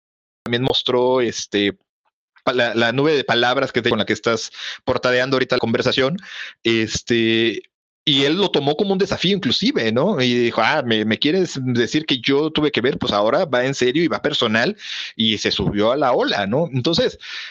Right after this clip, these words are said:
eso es lo que está pasando, o sea, esa visibilidad del mensaje funciona en ambos polos. Finalmente, aquí en México, muy especialmente en México, eh, es un asunto que siempre tendremos que hablar, que esto tiene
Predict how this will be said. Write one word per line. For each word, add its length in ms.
eso 200
es 40
lo 80
que 60
está 140
pasando, 540
o 100
sea, 300
esa 160
visibilidad 480
del 160
mensaje 640
funciona 540
en 100
ambos 380
polos. 400
Finalmente, 640
aquí 380
en 160
México, 280
muy 180
especialmente 520
en 120
México, 640
eh, 360
es 100
un 80
asunto 300
que 120
siempre 500
tendremos 480
que 80
hablar, 280
que 120
esto 180
tiene 400